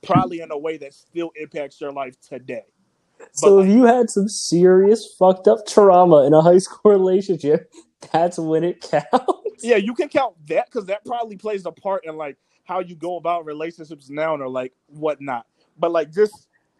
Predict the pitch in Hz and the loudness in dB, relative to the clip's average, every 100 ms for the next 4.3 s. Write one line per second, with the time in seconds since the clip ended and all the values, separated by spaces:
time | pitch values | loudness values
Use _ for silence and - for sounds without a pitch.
0 | _ _ _ 170 180 156 175 185 196 190 | _ _ _ -18 -8 0 0 0 0 -2
1 | 185 156 - 190 180 196 190 170 175 170 | -4 -8 -6 -8 -2 -4 -2 -8 0 0
2 | 156 170 160 175 170 165 156 156 156 160 | 0 -4 -2 -4 -4 -8 -6 -8 -4 -4
3 | 170 180 160 160 156 165 165 170 175 175 | -4 -8 -8 -4 -4 -4 -4 -6 -4 -6
4 | 160 160 | -4 -6